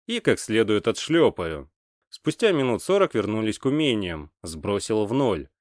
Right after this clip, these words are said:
Для начала прошелся по умениям мага. В прыжок два очка.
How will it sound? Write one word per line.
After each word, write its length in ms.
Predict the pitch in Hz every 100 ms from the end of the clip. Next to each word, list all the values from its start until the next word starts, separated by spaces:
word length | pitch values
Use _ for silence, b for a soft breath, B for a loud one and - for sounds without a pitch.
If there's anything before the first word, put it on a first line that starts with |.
| _ _ _ -
Для 160 | 92 92
начала 480 | 87 - 185 196
прошелся 580 | 175 131 - 107 120 147
по 100 | -
умениям 520 | 110 98 98 104 104
мага. 540 | 117 139 117 87 78 69 _ _
В 120 | _
прыжок 480 | - 82 87 175 120
два 340 | 80 113 117
очка. 500 | 80 - - 82 69